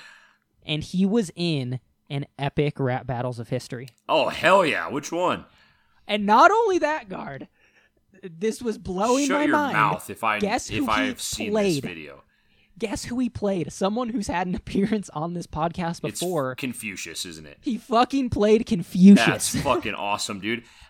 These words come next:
Speaker 2: Uh, that guy looked familiar to me, and I have no idea why. C-, and then you said all that shit, and I was like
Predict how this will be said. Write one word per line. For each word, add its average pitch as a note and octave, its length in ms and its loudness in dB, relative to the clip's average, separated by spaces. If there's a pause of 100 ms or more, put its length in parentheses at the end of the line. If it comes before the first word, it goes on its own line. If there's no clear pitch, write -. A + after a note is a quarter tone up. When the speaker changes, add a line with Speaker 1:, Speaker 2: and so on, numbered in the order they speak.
(320)
Speaker 2:
Uh, - 120 -10 (100)
that D3+ 260 6
guy F3 140 4
looked D#3 260 0
familiar C3+ 460 0
to - 100 -10
me, A2+ 140 -4
and A2+ 100 -2
I A2 80 0
have G#2 140 -2
no G#2+ 200 -2
idea A#2 300 0
why. G2+ 440 0 (100)
C-, C3+ 100 -6
and A#2 180 -2
then A#2+ 140 -2
you A#2 100 -4
said A#2+ 200 -2
all A#2+ 100 2
that A2+ 160 0
shit, A2 240 -6
and G#2+ 100 -6
I G#2+ 80 0
was G2+ 140 -6
like F#2+ 240 -6